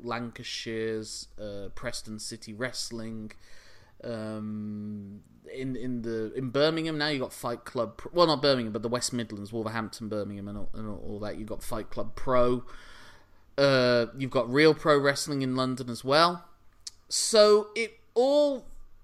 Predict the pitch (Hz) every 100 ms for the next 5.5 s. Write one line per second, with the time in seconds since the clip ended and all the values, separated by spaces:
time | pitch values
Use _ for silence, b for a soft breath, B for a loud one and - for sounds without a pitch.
0 | - - 180 202 190 190 214 196 208 226
1 | 247 226 220 196 190 170 185 190 165 156
2 | 147 147 - 160 156 151 143 127 - _
3 | _ _ - - - 147 147 151 147 151
4 | 151 127 139 143 143 151 139 139 135 135
5 | - - - 139 -